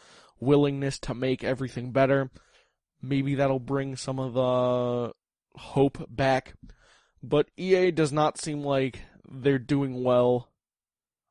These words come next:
really anywhere. I'm sure financially maybe they're fine, maybe they're great. But from my perspective, based on the things I want out of E A,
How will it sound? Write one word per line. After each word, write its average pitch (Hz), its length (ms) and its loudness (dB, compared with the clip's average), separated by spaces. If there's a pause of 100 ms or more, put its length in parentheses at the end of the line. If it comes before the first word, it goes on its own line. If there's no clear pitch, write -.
(120)
really 214 540 -6
anywhere. 151 400 0
I'm 175 100 2
sure 190 180 4
financially 160 520 2
maybe 135 260 0
they're 123 140 0
fine, 123 380 -2
maybe 120 180 -2
they're 127 160 -2
great. 131 420 0 (640)
But 135 140 -2
from 147 220 2
my 220 200 6
perspective, 123 720 -2
based 143 320 0
on 139 120 0
the 131 100 -4
things 131 360 -6
I 165 200 6
want 160 340 2
out 113 160 0
of 113 120 -8
E 123 260 -2
A, 131 240 0